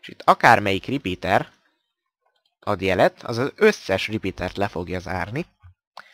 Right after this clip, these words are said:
Amiből az fog következni, hogy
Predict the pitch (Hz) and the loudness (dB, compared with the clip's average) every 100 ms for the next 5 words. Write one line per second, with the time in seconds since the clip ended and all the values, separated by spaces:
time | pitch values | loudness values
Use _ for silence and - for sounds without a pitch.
0 | _ - - _ _ _ _ _ _ _ | _ -20 -20 _ _ _ _ _ _ _
1 | _ _ _ _ _ _ 135 139 139 139 | _ _ _ _ _ _ 0 2 4 4
2 | - 92 - 104 110 - 98 101 98 90 | 4 -4 -2 0 2 0 -2 -4 -6 -6
3 | - | -8